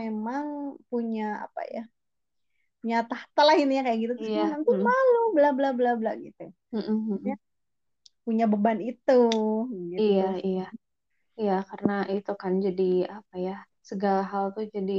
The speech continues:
Speaker 2: ibaratnya mah
Speaker 1: Mm-mm.
Speaker 2: dilakukan lah gitu. Karena ya itu kan,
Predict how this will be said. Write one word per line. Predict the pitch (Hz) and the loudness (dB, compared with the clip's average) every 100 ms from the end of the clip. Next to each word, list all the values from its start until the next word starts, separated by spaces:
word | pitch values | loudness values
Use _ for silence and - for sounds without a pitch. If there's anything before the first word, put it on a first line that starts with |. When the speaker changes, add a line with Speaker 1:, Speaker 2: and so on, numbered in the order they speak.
| 196 | -2
Speaker 2:
ibaratnya | 185 190 190 208 202 | -2 -4 -6 -6 -6
mah | 226 214 | -6 -8
Speaker 1:
Mm-mm. | 233 226 208 - _ _ _ - | -6 -4 -4 -6 _ _ _ -6
Speaker 2:
dilakukan | 202 208 208 202 196 190 - 208 - 220 220 226 | -2 0 2 2 0 -2 -8 -20 -14 -8 -6 -6
lah | 214 202 | -8 -10
gitu. | 196 196 - _ _ _ _ _ _ _ _ | -8 -10 -14 _ _ _ _ _ _ _ _
Karena | 214 214 220 | -10 -6 -4
ya | 214 247 | -2 -4
itu | - 220 | -4 -8
kan, | 214 | -4